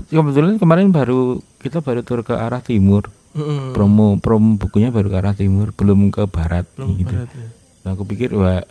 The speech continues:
Speaker 1: kalau aku mau ke barat, bukunya habis, ya ngapain,
Speaker 2: Oh,
Speaker 1: gitu.
Speaker 2: <laughs> betul, betul.
Speaker 1: Mending nunggu ini
Speaker 2: Nunggu
Speaker 1: jadi.
Speaker 2: jadi terus promo lagi. <clears throat> Memang gitu.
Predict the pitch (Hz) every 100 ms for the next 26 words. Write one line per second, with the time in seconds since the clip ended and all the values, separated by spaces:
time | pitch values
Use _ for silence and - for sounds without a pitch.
0 | - 98 98 90 95 101 98 90 92 98
1 | - _ _ _ - - 104 104 95 92
2 | - 107 95 123 139 127 120 123 165 220
3 | 170 196 170 - - 151 143 147 135 131
4 | 113 101 110 110 98 95 92 - _ -
5 | 110 95 95 90 90 90 - _ - 90
6 | 135 120 120 107 143 135 127 - 127 123
7 | 120 113 - 127 117 117 _ - _ 101
8 | 104 98 95 - _ _ _ _ _ -
9 | 127 107 90 - - 143 160 139 - 113
10 | 107 113